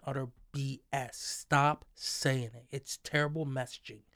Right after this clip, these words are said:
What we need to do is give people a reason to vote for a certain Democrat. Voting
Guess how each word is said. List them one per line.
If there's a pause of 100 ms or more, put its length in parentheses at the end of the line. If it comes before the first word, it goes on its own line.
(260)
What
we
need
to
do
is
give
people
a
reason
to
vote (280)
for
a
certain
Democrat. (2000)
Voting